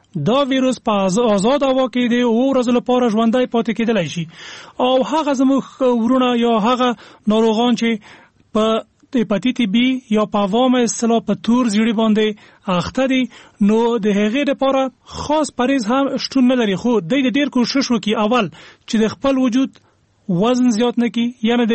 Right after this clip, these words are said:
وزن زیاتوالي څخه به ډډه کوي. دوهم، هغه خواړه او هغه غذاګانو څخه دی باید زیات استفاده وکړي چې هغه خپل ترکیب کې کاربوهایډریټ لري، لکه حبوبات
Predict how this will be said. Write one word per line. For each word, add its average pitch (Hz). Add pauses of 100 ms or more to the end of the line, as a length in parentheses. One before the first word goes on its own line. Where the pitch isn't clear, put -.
(140)
وزن 240
زیاتوالي 214
څخه 220
به 226 (340)
ډډه 226
کوي. 220 (400)
دوهم، 214 (520)
هغه 302
خواړه 254 (420)
او 220
هغه 247
غذاګانو 226
څخه 226
دی 240
باید 220
زیات 240
استفاده 226
وکړي 240
چې -
هغه 220
خپل -
ترکیب 247
کې 254 (100)
کاربوهایډریټ 233
لري، 190
لکه 262 (680)
حبوبات 226